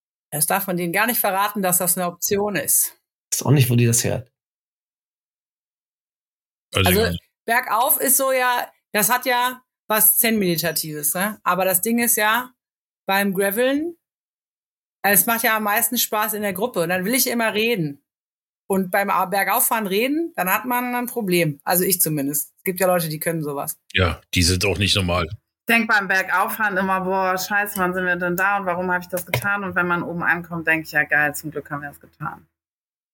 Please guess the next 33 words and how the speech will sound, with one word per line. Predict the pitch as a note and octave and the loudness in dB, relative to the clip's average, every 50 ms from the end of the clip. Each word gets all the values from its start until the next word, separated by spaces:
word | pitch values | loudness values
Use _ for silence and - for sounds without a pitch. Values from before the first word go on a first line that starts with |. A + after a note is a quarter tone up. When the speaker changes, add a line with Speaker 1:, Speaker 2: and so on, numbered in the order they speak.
| _ - | _ -4
Speaker 3:
Genau. | - - F#3+ F3+ - - - | 0 2 4 4 2 2 0
Speaker 1:
Also | F3+ F#3+ A3+ | 2 4 4
ich | - | 4
fahr | - C#4+ D4 | 4 4 2
zum | D4+ D4 | 2 2
Beispiel | C#4+ C#4+ B3 B3+ | 0 0 0 0
total | A3+ B3+ A#3+ - C#4 C#4+ D4 C4 | -2 -2 -2 0 0 0 0 2
gerne | C#4 C#4 C4+ B3+ | 0 0 2 2
mit | A3 G#3 | 0 2
dem | A3 B3+ | 2 2
Rennrad | D4 D4+ A3+ G3 F3 F3+ | 2 2 2 0 0 0
Berge | - D#3 D3+ D3+ D3+ | -2 -2 -2 -2 -4
hoch. | D3+ D3+ C#3+ - | -6 -8 -4 0
Das | B3 C4 C4 - | 0 2 2 2
mag | C#4 C4 B3+ | 0 0 -2
ich | A3 - - - | -2 -4 -2 -2
ganz | G3+ F#3 F3+ - | -2 -2 -2 -2
gern. | - C3 G#2+ A2 - | -2 -4 -6 -6 -4
Aber | - G3 G#3 A#3 A#3 | -4 -2 0 2 2
auf | B3+ | 2
dem | A#3+ B3 A#3 | 2 0 0
Speaker 4:
Geht | A3+ A#3+ | 0 0
aber | B3+ B3+ | 2 2
Speaker 1:
Gravel | B3+ B3+ B3 | 2 2 0
Speaker 4:
nicht | - - - | -2 -4 -6
mit | D3+ C#3 | -4 -2
dem | - C#3+ | 0 0
Speaker 1:
auf | C#3 | 0
jeden | - A#3 A#3 | 2 0 0
Speaker 4:
Rennrad. | A3+ C#3 | 0 0
Speaker 1:
Fall | - G#3 | 0 0
lieber | G#3 G#3+ G3 G3 F#3+ E3+ | 0 0 0 0 0 0
bergunter. | F3+ F3 F3+ - D#3+ D#3 D#3+ D#3 - - - | 0 -2 -2 -4 -8 -8 -8 -8 -10 -12 -16